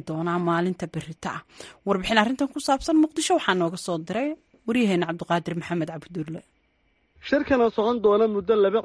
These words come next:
Speaker 2: cisho ah, kana furmi doona Muqdisho maalinta berrita ayuu madaxweyne Xasan Sheekh Maxamuud wuxuu casuumaad ugu fidiyey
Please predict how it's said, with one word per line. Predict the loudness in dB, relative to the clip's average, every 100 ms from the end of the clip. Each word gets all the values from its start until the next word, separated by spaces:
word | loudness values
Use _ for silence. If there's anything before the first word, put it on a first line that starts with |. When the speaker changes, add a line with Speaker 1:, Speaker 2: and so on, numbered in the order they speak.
| -2
Speaker 2:
cisho | 0 0
ah, | 0
kana | -2 -2
furmi | -2 -4 -4
doona | 0 2 2
Muqdisho | -2 -8 -10 -4 -2
maalinta | 0 0 0 -2
berrita | -2 -4 -2 0 2
ayuu | 2 -2
madaxweyne | -2 -4 0 -2 0
Xasan | -4 -4 -4
Sheekh | -2 -4
Maxamuud | -4 -6 -4 -4 -4
wuxuu | -4 -2 -4
casuumaad | -4 0 0 0
ugu | -4
fidiyey | -4 -4 0 2 2